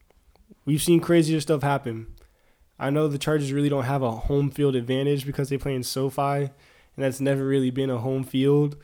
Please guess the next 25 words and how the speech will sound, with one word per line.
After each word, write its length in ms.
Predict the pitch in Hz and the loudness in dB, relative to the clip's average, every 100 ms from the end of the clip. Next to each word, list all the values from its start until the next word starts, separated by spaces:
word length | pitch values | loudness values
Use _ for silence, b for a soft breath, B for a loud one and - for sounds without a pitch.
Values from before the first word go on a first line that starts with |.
| b b | b b
for 220 | - - 131 | -12 -4 0
them 200 | 143 135 | 2 2
or 180 | 127 139 | 2 4
the 140 | 143 | 2
Rams. 640 | 139 147 156 151 143 - - _ _ _ _ _ | 2 2 0 0 -4 -12 -18 _ _ _ _ _
But 480 | 135 139 165 156 160 _ _ _ _ _ _ _ _ _ - | 0 6 6 6 0 _ _ _ _ _ _ _ _ _ -4
prime 260 | - 160 160 | 2 4 2
time 600 | 160 165 165 165 156 - - _ - | 2 2 4 4 2 -4 -16 _ -8
in 100 | 139 | -2
a, 100 | 135 | 0
you 140 | 131 | 0
know, 160 | 135 131 | 0 -2
do 240 | 123 151 | 0 4
or 100 | 165 | 4
die, 400 | 151 147 151 147 | 4 4 4 2
must 480 | 135 135 143 151 - | 0 -2 2 2 2
win 200 | 156 147 | 0 0
game, 300 | 139 143 147 | 2 2 2
I 60 | 135 | 0
think 200 | 131 147 | -2 -4
the 80 | 135 | -4
Chargers 460 | - 139 143 139 139 135 | -4 -2 -2 -2 -6 -6
just 200 | 131 - | -6 -4
come 220 | 147 143 | -4 0
out, 360 | 139 131 - | 0 0 -4